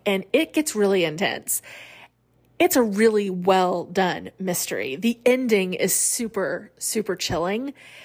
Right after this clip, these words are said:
I actually went, "Ooh," <laughs> when it was over because it just, it ends so well.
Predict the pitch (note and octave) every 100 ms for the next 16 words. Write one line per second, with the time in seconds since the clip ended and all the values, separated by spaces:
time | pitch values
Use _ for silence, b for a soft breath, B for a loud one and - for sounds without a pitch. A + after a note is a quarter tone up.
0 | B _ G#3+ D4 - A3 G3 F#3 F#3 A#3+
1 | G3 E3+ - F5+ C4 C#4 B3 A3 A3 A3+
2 | F#3+ D#3 - B B B _ G#3+ A3+ A3+
3 | G#3 G3+ G3 - - - - G#3+ G#3 -
4 | - G3+ G3+ F#3+ - F3+ F3 F3 F#2+